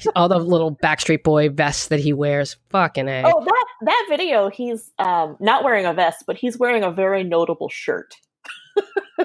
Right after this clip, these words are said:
Speaker 1: A shirt? What do you mean notable?
Speaker 2: You don't remember it, I guess. I, I thought it was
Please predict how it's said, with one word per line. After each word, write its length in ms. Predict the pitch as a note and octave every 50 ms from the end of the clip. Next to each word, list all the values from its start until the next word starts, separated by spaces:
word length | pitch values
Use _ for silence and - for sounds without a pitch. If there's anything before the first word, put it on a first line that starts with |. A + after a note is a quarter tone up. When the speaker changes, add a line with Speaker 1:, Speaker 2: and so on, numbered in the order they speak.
| - - - - - _ _ _ - - - -
Speaker 1:
A 80 | F#3+
shirt? 300 | C#3 - - - F#3+ -
What 220 | - F3 E3 D3 E3+
do 80 | F3
you 60 | F#3+ F#3+
mean 120 | F3+ E3+
notable? 420 | E3 D#3+ E3 E3+ D3+ C#3+ C#3 - _ _ _ _ _ _ _ _ _ _ _ _ -
Speaker 2:
You 160 | A#3 C#4 C#4
don't 180 | C4 B3 A3+ -
remember 380 | G#3 F#3+ F#3 F#3+ A3+ A3 E3
it, 140 | D3 D3 D3
I 80 | C#3+ C#3+
guess. 420 | - A#2 G#2+ F#3 - - - - - _ -
I, 320 | G3+ A3+ C#4+ G4+ G4 - - - -
I 240 | A#3 C4+ G#4 C5 -
thought 180 | - G#4+ F4+ C4+
it 140 | C4 A3 A#3
was 180 | B3 A#3 -